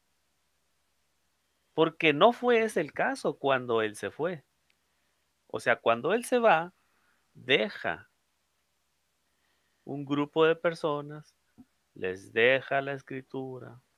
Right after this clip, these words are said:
se, se completa, y, y los seguidores dicen, "Mira, hay que organizarse así, y hay que organizarse asá, y también echen diezmo, y hagan esto, y cooperen,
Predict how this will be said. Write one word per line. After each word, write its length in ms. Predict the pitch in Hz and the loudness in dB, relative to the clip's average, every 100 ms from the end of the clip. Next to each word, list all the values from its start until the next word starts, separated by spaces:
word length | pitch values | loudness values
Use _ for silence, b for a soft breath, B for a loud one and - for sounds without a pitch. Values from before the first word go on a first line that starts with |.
| _ _ _ _ _ | _ _ _ _ _
se, 260 | - 98 - | -8 -6 -6
se 180 | - 98 - | -6 -6 -4
completa, 840 | 98 98 123 139 135 - 131 127 b b b _ _ | -8 -8 -4 0 0 -4 -10 -12 b b b _ _
y, 400 | 107 107 101 - - | -8 -6 -6 -8 -12
y 760 | 107 101 98 101 101 98 - - _ _ _ | -10 -8 -8 -8 -8 -10 -12 -18 _ _ _
los 220 | - 98 | -10 -10
seguidores 920 | - 101 104 104 135 151 139 135 135 _ - | -8 -6 -4 2 2 4 0 -4 -10 _ -10
dicen, 480 | 113 - 98 95 - | -8 -8 -10 -12 -12
"Mira, 400 | 110 113 98 92 - | -6 -2 -2 -4 -10
hay 100 | 98 | -8
que 80 | 117 | -6
organizarse 680 | 110 104 90 - 92 - | -6 -6 -6 -8 -8 -10
así, 540 | 90 - 151 82 82 156 _ _ _ _ _ _ _ _ - | -16 -16 -16 -16 -18 -20 _ _ _ _ _ _ _ _ -4
y 140 | 95 | -2
hay 120 | 92 | -2
que 140 | - 101 | -2 -2
organizarse 680 | 98 85 85 87 90 - | -2 -6 -6 -8 -8 -10
asá, 440 | - - - 135 139 135 _ _ _ _ _ _ _ | -16 -14 -14 -14 -16 _ _ _ _ _ _ _ _
y 140 | 104 | -8
también 380 | 101 92 98 107 | -2 0 0 0
echen 380 | 104 - 98 87 | -2 -2 -6 -6
diezmo, 600 | 107 123 127 123 - 107 - | -6 -6 -6 -12 -16 -18 -12
y 140 | 92 | -8
hagan 340 | 92 92 90 104 | -6 -8 -10 -8
esto, 480 | 123 - - - - | -10 -10 -16 -18 -16
y 300 | 107 98 - | -14 -14 -12
cooperen, 800 | - 85 - 117 123 120 120 | -10 -10 -6 -4 -4 -6 -12